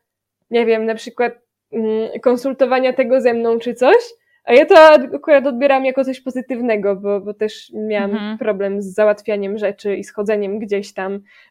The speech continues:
Speaker 1: e, więc jakby to też tak, no, odbieram jako taką opiekuńczą postawę, e, bardziej niż co innego.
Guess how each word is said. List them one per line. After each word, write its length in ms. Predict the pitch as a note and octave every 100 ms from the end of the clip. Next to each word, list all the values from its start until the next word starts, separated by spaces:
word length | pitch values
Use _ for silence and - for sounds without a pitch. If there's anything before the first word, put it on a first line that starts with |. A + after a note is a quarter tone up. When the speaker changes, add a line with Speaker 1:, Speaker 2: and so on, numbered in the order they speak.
| -
Speaker 1:
e, 640 | G#3+ G3+ G3+ G3+ G3+ G#3
więc 580 | G3 G#3+ G#3 G#3 - _ G3+ _ _
jakby 420 | G#3+ G3+ G3 G3+
to 440 | G3 G#3 G3+ G3 G3
też 300 | G#3 G3+ -
tak, 300 | F#3+ _ _ -
no, 200 | G3 F#3
odbieram 460 | F#3+ F#3 F#3+ F#3+ F3+ -
jako 220 | F#3+ F#3
taką 440 | F#3 - F#3 F3+ F#3 _
opiekuńczą 640 | G3 G#3+ G#3 G#3 G3+ F#3+
postawę, 500 | G3+ G3+ G3 F#3+ G3 - _ _ _ _
e, 420 | G#3+ F#3+ F#3 F3+
bardziej 400 | F#3 G3 F#3+ G3+
niż 220 | F#3 F#3 -
co 160 | -
innego. 480 | F#3+ F#3 F3+ F#3